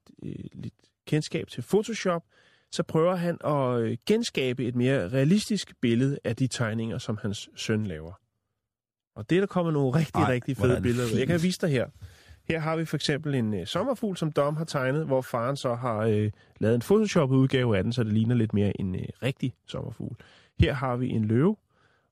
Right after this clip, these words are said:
Speaker 1: og, øh, du kan se ansigtet på løven.
Speaker 2: Hold kæft, hvor er det fedt.
Speaker 1: Og her har vi en fisk.
Speaker 2: Det er Nemo.
Speaker 1: Det er Nemo,
Speaker 2: Han har
Speaker 1: som
Speaker 2: tegnet en klovnefisk.
Speaker 1: Yes.
Speaker 2: Ej,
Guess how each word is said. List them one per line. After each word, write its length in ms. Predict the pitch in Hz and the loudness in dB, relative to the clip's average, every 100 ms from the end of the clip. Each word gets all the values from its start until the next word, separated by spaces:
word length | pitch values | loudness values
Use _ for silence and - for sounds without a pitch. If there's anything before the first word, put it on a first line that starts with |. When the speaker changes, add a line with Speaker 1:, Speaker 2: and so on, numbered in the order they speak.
| _ | _
Speaker 1:
og, 360 | 131 123 120 117 | -4 0 2 2
øh, 160 | 117 120 | 2 2
du 60 | |
kan 80 | 123 | 2
se 180 | - 160 | 4 4
ansigtet 480 | 135 - 135 131 120 | 2 0 0 -2 -2
på 80 | |
løven. 180 | 113 117 | 0 4
Speaker 2:
Hold 160 | 131 143 | 4 2
kæft, 500 | - - 180 - - | -4 0 2 2 -2
hvor 100 | 156 | -2
er 280 | 120 123 127 - | 0 -2 -4 -2
det 220 | 120 120 113 | 0 0 -2
fedt. 480 | - - 120 123 - _ | -8 -2 0 -2 -8 _
Speaker 1:
Og 80 | 135 | -2
her 180 | 147 143 | 0 0
har 160 | 139 127 | 0 -2
vi 80 | |
en 120 | 127 113 | -2 0
fisk. 400 | 214 - - _ - | 0 0 -12 _ 2
Speaker 2:
Det 60 | |
er 40 | 151 | 6
Nemo. 400 | 160 202 240 220 - _ | 6 6 2 0 -4 _
Speaker 1:
Det 200 | - 117 | -4 0
er 40 | 185 | 2
Nemo, 300 | 180 190 214 | 4 4 4
Speaker 2:
Han 100 | 135 | 2
har 60 | 175 | 2
Speaker 1:
som 20 | |
Speaker 2:
tegnet 240 | 147 143 | 2 2
en 60 | 160 | 2
klovnefisk. 600 | 156 165 165 160 - - - 131 | 2 2 2 0 -2 -10 -6 0
Speaker 1:
Yes. 520 | 131 147 170 - - | 2 2 0 -6 -4
Speaker 2:
Ej, 200 | 98 104 | -2 -2